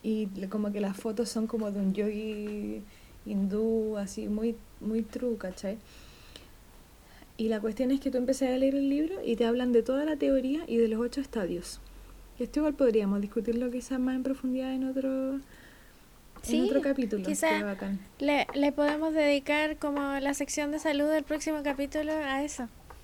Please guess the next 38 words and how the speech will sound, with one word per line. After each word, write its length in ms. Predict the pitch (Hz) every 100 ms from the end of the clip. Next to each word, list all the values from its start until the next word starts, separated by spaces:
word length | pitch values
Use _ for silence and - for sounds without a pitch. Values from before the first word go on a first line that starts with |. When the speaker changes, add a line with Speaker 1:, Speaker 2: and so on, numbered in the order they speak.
| -
Speaker 1:
Sí, 260 | - 233 233
sería 320 | 233 208 208
muy 140 | 208 226
bacán. 340 | 247 233 185 - - - - - - - - - -
Em, 440 | - 226 214 214 208 - -
y 120 | 226
bueno, 200 | 233 226
básicamente 600 | 233 233 269 254 269 277
te 60 | 254
explican 460 | 233 254 254 247
como 220 | 233 214 196
toda 220 | 226 254
la 120 | 277
parte 240 | 277 269 277
espiritual, 720 | 277 240 214 247 262 262 247
todas 220 | 247 254
las 200 | 247 247
dificultades 560 | 226 214 214 196 240 254
que 80 |
te 100 | 247
podías 240 | 233 233 233
encontrar 680 | 233 226 220 233 240 247 233 -
como 240 | 220 208
emprendiendo 400 | 208 208 208 214
este 160 | 233 240
camino 320 | 226 220 233
del 140 | 233 220
yogi 320 | 233 233 294 - - - - - - - -
y 220 | 233 233 202
cómo 380 | - 240 240
con 220 | 233 214 214
qué 160 | 240
cosas 280 | 240 254 269
podéis 200 | 240 240
compensar 480 | 240 220 214 208 233
esas 220 | 240 240
dificultades, 720 | 226 220 208 196 214 220 220
¿cachai? 340 | 226 214 220